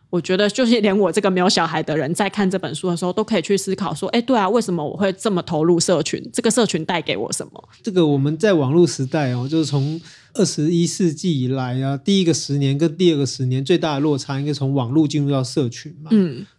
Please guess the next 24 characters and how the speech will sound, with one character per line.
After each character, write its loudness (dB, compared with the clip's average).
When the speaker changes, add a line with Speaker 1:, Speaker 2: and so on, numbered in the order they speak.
Speaker 2:
哦， 0
那 4
网 4
络 4
可 2
能 2
只 -4
是 2
你 0
创 -4
造 0
了 0
一 0
个 -2
连 -2
结， -6
比 -12
如 -
说 2
以 -2
前 -2
要 2
写 -2
信， -2